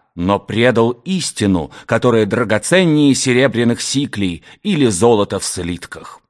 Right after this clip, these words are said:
Эти яростные нападки, столь внезапно обрушившиеся на одного из наиболее деятельных вождей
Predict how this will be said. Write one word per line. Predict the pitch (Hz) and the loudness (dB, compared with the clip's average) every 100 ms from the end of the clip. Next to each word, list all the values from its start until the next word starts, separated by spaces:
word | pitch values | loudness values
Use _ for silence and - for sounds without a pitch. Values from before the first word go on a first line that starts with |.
| _ _ _ _ | _ _ _ _
Эти | - - | -10 -6
яростные | 85 101 85 - 85 80 | 0 0 0 -4 -6 -6
нападки, | 80 147 156 - 71 - - | -4 -4 -4 -6 -20 -20 -18
столь | - - 113 - | -4 0 0 -4
внезапно | - 95 127 87 110 135 131 101 | -4 2 2 4 2 0 0 -2
обрушившиеся | 87 117 131 101 - 98 - | 0 -2 -2 -4 -4 -4 0
на | 95 95 | 0 2
одного | 92 104 127 | 0 0 0
из | 110 | 0
наиболее | 104 110 104 127 127 127 | 0 0 0 2 2 0
деятельных | 107 110 143 107 - 87 82 82 | 0 0 2 0 -2 -6 -6 -4
вождей | 92 92 90 156 135 | -4 -2 -2 -2 -2